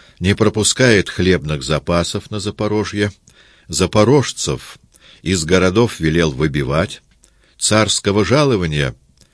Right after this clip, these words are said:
переволоченского перевоза и местечка Кириберды не дал, не позволил стаду запорожскому зимовать в Полтавском полку.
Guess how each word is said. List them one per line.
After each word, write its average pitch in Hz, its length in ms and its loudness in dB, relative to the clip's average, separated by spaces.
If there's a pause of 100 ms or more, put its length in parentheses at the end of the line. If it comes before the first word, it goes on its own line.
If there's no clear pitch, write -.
(540)
переволоченского 95 1080 2
перевоза 90 580 0
и 78 120 2
местечка 80 840 -2 (120)
Кириберды 76 760 -2 (160)
не 73 260 -4
дал, 95 240 -4 (720)
не 80 140 -2
позволил 101 580 2
стаду 110 480 0
запорожскому 78 920 -4
зимовать 80 600 -2 (260)
в - 120 -20
Полтавском 76 720 -4
полку. 78 560 -6